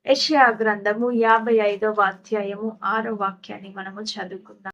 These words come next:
"యెహోవా మీకు దొరుకు కాలమునందు ఆయనను వెదకుడి,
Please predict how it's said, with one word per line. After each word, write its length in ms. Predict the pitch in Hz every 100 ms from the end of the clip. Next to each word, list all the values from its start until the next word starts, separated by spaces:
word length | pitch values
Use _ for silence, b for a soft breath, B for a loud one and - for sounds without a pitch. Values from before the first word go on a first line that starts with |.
| 240
"యెహోవా 800 | 254 254 311 370 370 262 247 247
మీకు 340 | 240 220 254
దొరుకు 460 | 220 254 285 - 311
కాలమునందు 1160 | 254 233 247 277 262 247 226 214 220 233 - 233
ఆయనను 500 | 262 277 262 233 214
వెదకుడి, 720 | 208 208 247 233 220 220 214